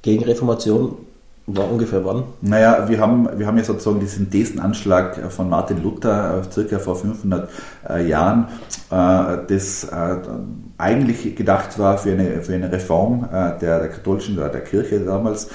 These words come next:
Speaker 2: das dazu geführt hat, dass es, ähm, eine zweite Kirchenspaltung, eine zweite große Kirchenspaltung gegeben hat. Und im sechzehnten Jahrhundert fängt dann eben die Gegenreformation sehr stark an.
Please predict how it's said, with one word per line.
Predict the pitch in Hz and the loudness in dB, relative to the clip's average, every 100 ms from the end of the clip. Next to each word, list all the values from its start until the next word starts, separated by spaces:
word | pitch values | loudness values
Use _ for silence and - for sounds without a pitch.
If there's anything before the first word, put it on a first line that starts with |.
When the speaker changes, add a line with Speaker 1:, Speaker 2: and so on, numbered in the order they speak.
| - - - | -16 -18 -12
Speaker 2:
das | 104 98 | -8 -6
dazu | 101 107 | -2 -2
geführt | 101 113 113 | 2 0 2
hat, | 98 - 95 | -2 -2 -4
dass | 95 98 | -2 -4
es, | 95 - | -6 -6
ähm, | 85 87 87 | -4 -4 -4
eine | - 90 87 | -4 -4 -4
zweite | - 95 95 | -4 -4 -4
Kirchenspaltung, | 113 113 - 80 80 82 | 0 0 0 0 0 0
eine | |
zweite | - 82 | 0 -2
große | 92 98 - | 0 -2 -2
Kirchenspaltung | - 90 95 90 82 95 92 | -6 -4 -4 -2 -2 -2 -4
gegeben | 87 95 98 | -2 -2 -2
hat. | 92 - - - - - | -4 -6 -12 -18 -18 -4
Und | 92 92 | -2 0
im | 101 92 | 0 0
sechzehnten | 92 92 - - 90 | 2 0 0 -4 -2
Jahrhundert | 98 101 - | 0 0 -2
fängt | 85 95 90 | -2 -2 0
dann | |
eben | 85 87 | -2 -2
die | 92 | -4
Gegenreformation | 85 92 87 - 85 - 87 85 | -4 -2 -6 -6 -6 -4 -4 -2
sehr | 78 80 | -2 -2
stark | - 69 71 - - | -2 -2 -2 -4 -6
an. | 85 120 | -2 -2